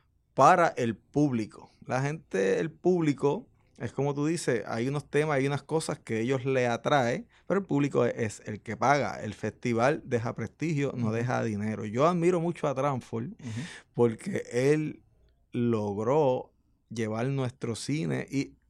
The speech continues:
Speaker 1: Transform es, es parte de la historia del cine, al que le guste
Speaker 2: Eso
Speaker 1: o
Speaker 2: es así,
Speaker 1: no, es
Speaker 2: totalmente de acuerdo.
Speaker 1: antes de Transform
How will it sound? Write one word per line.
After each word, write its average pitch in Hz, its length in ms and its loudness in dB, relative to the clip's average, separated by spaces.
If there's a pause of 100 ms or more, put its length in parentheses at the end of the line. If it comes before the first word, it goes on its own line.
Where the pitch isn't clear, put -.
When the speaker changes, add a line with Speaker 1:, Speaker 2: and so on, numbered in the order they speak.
Speaker 1:
Transform 147 420 0
es, 160 160 2
es 143 220 0
parte 143 380 -2
de 127 60 -2
la 113 60 -4
historia 123 280 -4
del 107 60 -10
cine, 151 280 -2
al 131 140 -4
que 117 140 -6
le 110 120 -4
guste 165 420 -4
Speaker 2:
Eso 170 120 -8
Speaker 1:
o 156 160 0
Speaker 2:
es 147 40 0
así, 143 60 0
Speaker 1:
no, 151 340 4
es 143 200 2
Speaker 2:
totalmente 107 340 -12
de 107 60 -12
acuerdo. 104 220 -4
Speaker 1:
antes 131 340 -2
de 160 100 -4
Transform 190 520 -2